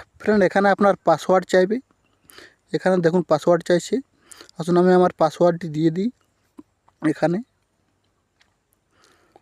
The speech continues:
পাসওয়ার্ডটি দিয়ে দিই। এবং নিচে ফ্রেন্ড দেখুন দেওয়া আছে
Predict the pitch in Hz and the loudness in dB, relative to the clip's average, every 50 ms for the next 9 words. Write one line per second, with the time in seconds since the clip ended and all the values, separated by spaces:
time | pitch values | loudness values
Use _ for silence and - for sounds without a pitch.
0 | _ _ _ _ _ _ _ _ _ _ _ _ _ _ _ _ _ _ - 156 | _ _ _ _ _ _ _ _ _ _ _ _ _ _ _ _ _ _ -4 -4
1 | 151 - - 170 170 160 - 185 175 156 156 156 160 160 190 226 254 _ _ _ | -2 -2 -2 -2 -2 -4 -4 -6 -4 -2 0 0 0 0 -2 -6 -6 _ _ _
2 | _ _ _ _ _ _ _ _ _ _ _ _ _ _ _ _ _ _ _ _ | _ _ _ _ _ _ _ _ _ _ _ _ _ _ _ _ _ _ _ _
3 | _ _ _ _ _ _ _ _ - 185 180 180 160 151 151 175 175 175 - 240 | _ _ _ _ _ _ _ _ -4 -2 0 0 -2 -2 -4 -4 -4 -2 -2 -2
4 | 226 - - 254 240 226 208 202 - 233 220 208 196 202 202 208 220 214 208 202 | -2 0 0 0 2 2 0 0 0 0 0 2 4 4 6 6 6 4 2 0
5 | - - 262 | 0 -4 -6